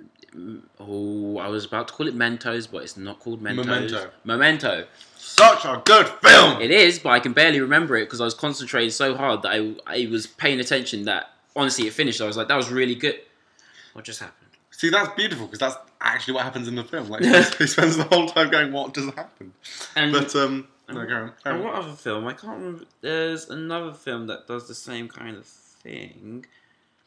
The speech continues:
Speaker 1: I was gonna, there was also the example of Eternal Sunshine of a Spotless Mind, which kind of, it's, like, part dream sequences, part
Speaker 2: Yeah.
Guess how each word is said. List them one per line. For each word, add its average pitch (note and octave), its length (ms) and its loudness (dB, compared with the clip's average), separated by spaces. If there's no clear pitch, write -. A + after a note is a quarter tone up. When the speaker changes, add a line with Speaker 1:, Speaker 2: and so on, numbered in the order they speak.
Speaker 1:
I C3+ 80 -4
was C3+ 100 -4
gonna, E3+ 420 -6
there C3+ 240 -4
was C3 160 -6
also C#3+ 320 -6
the C3 80 -4
example B2 560 -6
of F2+ 160 -20
Eternal A2 400 -8
Sunshine G#2+ 520 -10
of G2+ 140 -16
a G2 320 -10
Spotless - 560 -14
Mind, G2 520 -14
which - 400 -10
kind G2 280 -8
of, F2+ 500 -16
it's, - 640 -14
like, F2 280 -12
part F2+ 300 -12
dream A2+ 260 -8
sequences, G#2+ 800 -14
part E2 440 -16
Speaker 2:
Yeah. G2+ 280 -8